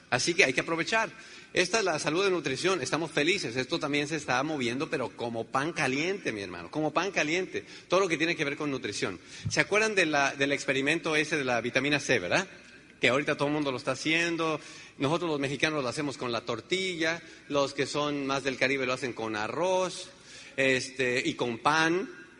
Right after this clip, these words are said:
o una arepa, ¿verdad? O sea, cada quien le busca ahí como. El chiste es que hacen el, el experimento que es impactante, en realidad impactante.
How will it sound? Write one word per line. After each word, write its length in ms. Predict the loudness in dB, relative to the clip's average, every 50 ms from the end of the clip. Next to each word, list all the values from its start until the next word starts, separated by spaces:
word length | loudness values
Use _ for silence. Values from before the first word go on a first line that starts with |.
| -8 -4
o 240 | -2 0 2 2 4
una 260 | 4 4 4 4 4
arepa, 460 | 6 6 4 4 4 4 4 4 4
¿verdad? 300 | 4 6 6 6 6 6
O 40 | 4
sea, 160 | 4 4 4
cada 240 | 4 4 4 2 2
quien 260 | 4 2 2 4 4
le 140 | 4 4 4
busca 320 | 4 2 0 2 4 4
ahí 160 | 4 4 4
como. 260 | 0 -2 -2 -2 -2 -2
El 60 | 0
chiste 340 | 0 0 2 2 4 4 4
es 140 | 4 4
que 340 | 4 4 4 2 0 -8 -16 -16 -2 4
hacen 560 | 6 6 6 6 4 2 2 2 2 0 -6 -10 -14 -18 -20 -20 -2 2
el, 460 | 4 4 6 6 4 2 0 -2 -2
el 160 | 0 0 2
experimento 520 | 2 2 2 2 4 4 4 2 2 0 0
que 100 | 0 0
es 120 | 0 0
impactante, 720 | -2 -2 0 0 -2 -2 0 -2 -2 0 0 -2 -4 -8 -12 -6 0
en 160 | 2 2 4 4
realidad 560 | 4 4 4 4 4 4 6 6 4 4 2
impactante. 880 | 2 2 0 0 0 0 0 0 0 0 -2 0 0 -2 -2 -6 -10